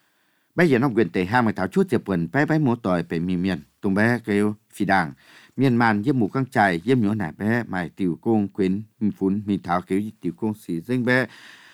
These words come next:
xì bâu, xịp giò, tung hang bé yếm hít chom nám, can nhiệt tiểu xì tào, nàng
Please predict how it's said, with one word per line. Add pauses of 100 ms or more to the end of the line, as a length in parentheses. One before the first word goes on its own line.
(180)
xì
bâu,
xịp
giò,
tung
hang
bé
yếm
hít
chom
nám, (200)
can
nhiệt
tiểu
xì
tào, (400)
nàng